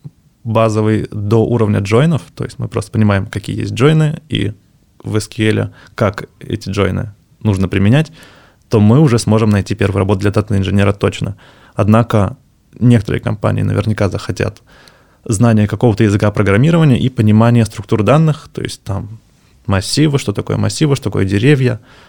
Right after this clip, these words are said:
Хотя на самом деле в работе это практически, практически не придётся использовать, может быть, один раз в год. Придётся к этому прикоснуться,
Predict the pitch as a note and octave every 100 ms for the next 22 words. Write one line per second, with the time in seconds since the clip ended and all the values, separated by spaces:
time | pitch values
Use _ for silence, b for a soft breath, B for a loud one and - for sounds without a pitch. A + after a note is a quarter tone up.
0 | b - A2 G#2+ G#2 D3 A#2 G#2 F#2+ A#2
1 | - G2+ - A2 - - G#2+ - G#2 -
2 | _ _ _ _ _ _ _ - A#2 -
3 | G2 - G#2 G2+ - - G#2+ G#2 G#2 G2+
4 | G2+ G#2+ G#2 G#2 - G#2 - G#2+ - C#3+
5 | D3 B2 - G#2+ G#2+ G#2+ G#2 G#2 G2+ G2
6 | F#2+ - _ B B B - G#2 A2 -
7 | - G2 G#2 G2 G2 - D#3 - G2+